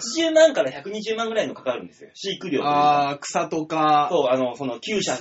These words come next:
Speaker 1: ね。
Speaker 2: 厩舎掃除とか、はいはい。
Speaker 1: そう、委託料が。
Speaker 2: はい。
Speaker 1: 込みだからね。
Speaker 2: え？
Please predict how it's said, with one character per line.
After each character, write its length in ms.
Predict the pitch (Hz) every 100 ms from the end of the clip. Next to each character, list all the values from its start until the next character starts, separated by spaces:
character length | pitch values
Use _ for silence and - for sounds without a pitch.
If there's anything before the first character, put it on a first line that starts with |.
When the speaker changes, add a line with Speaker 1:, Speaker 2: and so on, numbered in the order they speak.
| -
Speaker 1:
ね。 120 | 117
Speaker 2:
厩 180 | 143 190
舎 100 | 170
掃 320 | 165 185 175 170
除 80 |
と 100 | 180
か、 160 | 156 156
は 200 | 160 160
い 40 |
は 20 | 156
い。 20 |
Speaker 1:
そ 80 | 139 -
う、 40 |
委 80 | 151
託 240 | 180 -
料 180 | 156 123
が。 220 | 101 - _ _
Speaker 2:
は 360 | 160 165 131 - _ _ _ -
い。 20 |
Speaker 1:
込 140 | - 381
み 40 | 151
だ 100 | -
か 100 | -
ら 100 | -
ね。 120 | - 302
Speaker 2:
え？ 240 | 233